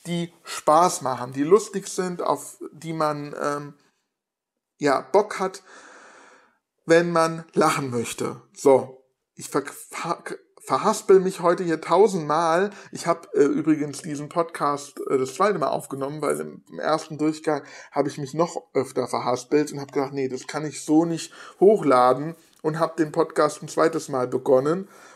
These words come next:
und es ist nicht besser geworden. Es tut mir wirklich leid. Wenn ihr ein bisschen mehr Qualität hören möchtet, dann schaltet bei Was geht ab in Springfield ein.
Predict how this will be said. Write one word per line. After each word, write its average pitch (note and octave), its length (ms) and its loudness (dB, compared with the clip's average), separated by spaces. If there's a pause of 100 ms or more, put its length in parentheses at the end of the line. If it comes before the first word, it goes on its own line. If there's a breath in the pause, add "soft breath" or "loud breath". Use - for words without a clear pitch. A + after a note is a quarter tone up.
(120 loud breath)
und D3+ 300 2
es C#3 200 -6
ist - 180 -4
nicht C3+ 140 -12
besser B2 260 -4
geworden. B2 400 -8
Es C3+ 160 -12
tut F3 260 -8
mir E3 200 -6
wirklich C#3+ 440 -6
leid. D#3 440 -2 (880 soft breath)
Wenn D#3 160 6
ihr F3 100 2
ein D#3+ 40 -2
bisschen G3+ 300 6
mehr G3+ 160 4
Qualität G3 540 2
hören E3+ 300 6
möchtet, D3+ 380 2
dann D#3 180 0
schaltet C#3 400 0
bei C3 320 2
Was B2+ 280 -2
geht C3+ 140 0
ab C3 180 -2
in C3+ 80 -10
Springfield - 500 -6
ein. - 260 -12